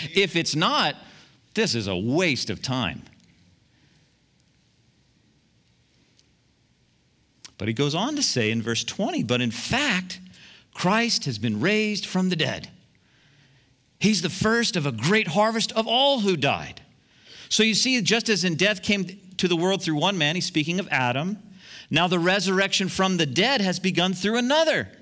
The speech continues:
Jesus. Just as everyone dies because we all belong to Adam, everyone who belongs to Christ will be given new life.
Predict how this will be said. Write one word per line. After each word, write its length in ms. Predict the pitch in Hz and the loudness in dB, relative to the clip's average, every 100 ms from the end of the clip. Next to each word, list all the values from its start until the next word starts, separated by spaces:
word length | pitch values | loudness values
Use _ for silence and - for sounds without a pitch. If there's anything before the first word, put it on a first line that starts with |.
| - _ _ - | -20 _ _ -6
Jesus. 680 | 285 277 143 - - - - _ - - - - | -4 -4 -4 -6 -12 -12 -16 _ -20 -16 -10 0
Just 240 | - 285 | 2 2
as 120 | 262 214 | 2 2
everyone 460 | 240 240 220 208 | 2 2 2 2
dies 320 | 165 196 214 | 2 2 2
because 240 | 175 185 165 | 2 0 2
we 80 | 180 | 2
all 160 | 185 | 2
belong 340 | 185 185 185 180 | 2 2 2 0
to 160 | 160 | 0
Adam, 260 | 175 202 170 | 2 0 2
everyone 360 | 208 233 233 226 | 0 2 2 2
who 120 | 220 | 2
belongs 500 | 196 196 214 226 202 | 2 4 2 0 -2
to 120 | 208 | -2
Christ 720 | 160 - 208 202 139 - - - - - - - | -4 0 0 0 -2 -4 -6 -12 -18 -20 -20 -6
will 120 | 131 139 | -2 0
be 140 | 156 | 0
given 720 | 113 160 165 165 160 170 147 - _ - | 2 0 2 0 -2 -4 -10 -16 _ -4
new 800 | 107 135 156 160 160 156 156 143 - - _ _ | -2 2 2 2 2 0 0 -4 -12 -20 _ _
life. 840 | 113 113 139 131 90 - - - | -2 0 0 0 -4 -8 -14 -18